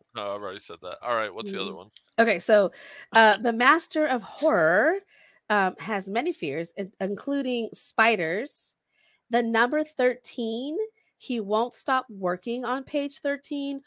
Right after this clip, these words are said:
Speaker 2: or a multiple of thirteen. He will keep typing until he gets to a safe number, and the mental illness of old age, including Alzheimer's and dementia. He says,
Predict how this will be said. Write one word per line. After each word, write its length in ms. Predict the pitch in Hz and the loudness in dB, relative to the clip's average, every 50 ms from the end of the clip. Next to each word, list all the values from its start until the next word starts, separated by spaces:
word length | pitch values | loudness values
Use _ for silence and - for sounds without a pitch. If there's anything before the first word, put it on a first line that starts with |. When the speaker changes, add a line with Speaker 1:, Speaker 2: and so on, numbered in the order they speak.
| _ _ _ _ _ _ | _ _ _ _ _ _
Speaker 2:
or 320 | 233 233 226 226 220 240 - | 4 4 6 6 4 2 2
a 120 | 196 180 | 0 -2
multiple 920 | 190 175 175 185 220 277 370 - - 330 262 - - 196 185 175 165 165 - | -2 -2 0 2 2 2 2 0 -2 -8 -8 -6 -4 -2 -2 0 -2 -2 -4
of 140 | 185 175 - | -8 -10 -8
thirteen. 680 | _ 180 165 165 - - - 160 151 151 151 156 - _ | _ -6 -6 -6 -8 -10 -10 -10 -8 -8 -8 -8 -10 _
He 200 | - 262 254 262 | -6 -4 -4 -2
will 140 | 277 277 | -4 -6
keep 380 | 269 - - 330 311 339 - _ | -8 -4 -2 -2 -2 -2 -4 _
typing 680 | - - 311 294 320 311 - - 220 185 175 175 180 - - - - - | -4 0 2 2 2 0 -2 -6 -4 -4 -4 -4 -6 -8 -12 -18 -12 -10
until 220 | 214 202 - 247 240 | -8 -4 -2 -2 -2
he 60 | 233 | -2
gets 200 | - 226 214 - | -2 -4 -4 -4
to 140 | - 226 196 | -4 -4 -2
a 60 | 180 | -2
safe 500 | - - - - 214 208 220 220 - _ _ | -2 -4 -4 0 0 0 0 -2 -6 _ _
number, 520 | 202 180 180 170 160 156 135 151 190 262 294 _ _ _ _ _ _ _ _ _ _ _ _ | -4 -4 -4 -2 -4 -4 -4 -2 -4 -4 -6 _ _ _ _ _ _ _ _ _ _ _ _
and 640 | 240 254 294 320 285 254 226 214 202 196 208 202 - - _ _ _ _ _ | -2 0 2 2 2 2 2 2 0 0 -2 -4 -8 -14 _ _ _ _ _
the 100 | - 208 | -8 -6
mental 360 | 196 196 208 214 208 262 247 | -4 -2 -2 -2 -2 -4 -4
illness 420 | 208 208 208 190 190 185 185 185 - | -2 0 0 0 0 -2 -4 -4 -6
of 120 | 175 180 - | -8 -8 -6
old 300 | - 185 180 185 185 - | -4 -4 -4 -4 -6 -6
age, 320 | - 170 170 165 170 - - | -6 -6 -4 -4 -6 -8 -10
including 560 | - 170 156 - - 196 185 175 165 160 147 - - | -12 -14 -14 -10 -6 -6 -4 -4 -4 -6 -6 -4 -2
Alzheimer's 680 | 170 185 202 - - 214 202 202 196 196 196 196 202 | -2 -2 -2 -2 -4 -6 -4 -4 -4 -4 -4 -4 -6
and 140 | - 165 170 | -8 -10 -8
dementia. 560 | 165 160 160 151 160 - - 170 165 - - - _ _ _ _ _ | -8 -6 -6 -8 -8 -8 -10 -10 -10 -10 -12 -14 _ _ _ _ _
He 200 | _ 240 240 269 | _ -6 -6 -4
says, 580 | 277 - - 208 180 175 165 160 160 170 - | -6 -4 0 0 2 2 2 2 0 -4 -8